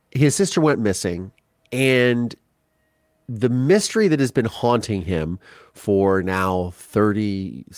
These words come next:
plus years was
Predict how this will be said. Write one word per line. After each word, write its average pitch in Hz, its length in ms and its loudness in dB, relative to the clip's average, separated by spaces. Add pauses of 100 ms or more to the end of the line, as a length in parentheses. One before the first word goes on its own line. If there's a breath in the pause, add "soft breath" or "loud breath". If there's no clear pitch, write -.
(300)
plus - 440 -4
years 92 480 -8 (840 loud breath)
was 127 760 2